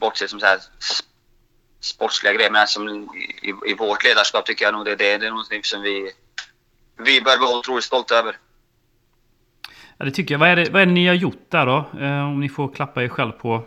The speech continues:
Speaker 2: på ryggen, så att säga. Vad är det ni har... Vad ni, vad är det ni exakt gör, liksom, för att få ihop gruppen?
Speaker 1: Eh, eh,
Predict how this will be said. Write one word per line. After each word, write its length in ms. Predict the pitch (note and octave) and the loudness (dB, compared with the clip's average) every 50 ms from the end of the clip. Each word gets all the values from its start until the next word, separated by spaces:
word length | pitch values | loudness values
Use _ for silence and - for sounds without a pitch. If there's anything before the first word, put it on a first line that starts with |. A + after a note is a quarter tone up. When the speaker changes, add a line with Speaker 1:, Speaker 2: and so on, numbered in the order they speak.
| - _ _ _ _ _ - | -12 _ _ _ _ _ -10
Speaker 2:
på 100 | - C3 | -8 -6
ryggen, 260 | B2+ B2 A2+ A2 G#2+ | -6 -6 -6 -8 -8
så 80 | G#2+ A2 | -10 -12
att 80 | - | -10
säga. 220 | - A#2 A2 G#2 G#2+ - - - - - - _ _ _ _ - - - - _ _ _ _ _ | -6 -4 -4 -4 -6 -8 -16 -20 -20 -20 -20 _ _ _ _ -20 -20 -20 -20 _ _ _ _ _
Vad 100 | - C3 | -10 -8
är 40 | B2 | -6
det 80 | A#2+ | -6
ni 100 | A#2 A#2 | -6 -6
har... 320 | A2+ A2 A#2 A2+ A2+ A2+ A2+ A2 _ _ _ _ _ _ _ _ _ _ _ _ _ _ _ _ | -6 -4 -4 -4 -6 -6 -8 -12 _ _ _ _ _ _ _ _ _ _ _ _ _ _ _ _
Vad 120 | - C#3 | -4 -2
ni, 160 | D3 D#3 D#3 | 0 0 0
vad 140 | D#3 F3+ F#3 | 2 2 4
är 80 | C3 G#2+ | 4 4
det 80 | A#2 | 2
ni 320 | C#3 D3 C#3+ C#3 C#3 C#3 C#3+ | 0 0 0 0 0 0 -2
exakt 340 | C3+ - - C3 - - - | -4 -6 -8 -10 -10 -8 -4
gör, 300 | D#3 A#2+ F#2+ F#2 F#2 F#2+ | -2 -2 0 0 -2 -4
liksom, 260 | G2 F#2+ - - A#2 | -6 -10 -10 -10 -8
för 100 | - B2+ | -6 -6
att 120 | A#2 - | -6 -6
få 100 | - B2 | -6 -4
ihop 240 | A#2+ B2+ A#2+ - - | -4 -4 -6 -6 -10
gruppen? 360 | - A#2 A2+ - - G#2 A#2+ - _ _ _ _ _ _ _ _ _ _ _ _ _ _ _ _ _ _ _ _ _ _ _ _ _ _ - - - - - _ _ _ _ _ _ _ _ _ | -14 -14 -14 -14 -16 -16 -16 -18 _ _ _ _ _ _ _ _ _ _ _ _ _ _ _ _ _ _ _ _ _ _ _ _ _ _ -20 -20 -20 -20 -20 _ _ _ _ _ _ _ _ _
Speaker 1:
Eh, 520 | - - A2 G#2 - - - - - - F#2+ | -8 -6 -4 -4 -4 -4 -6 -8 -4 -2 0
eh, 260 | F#2+ - - - | 0 0 -4 -8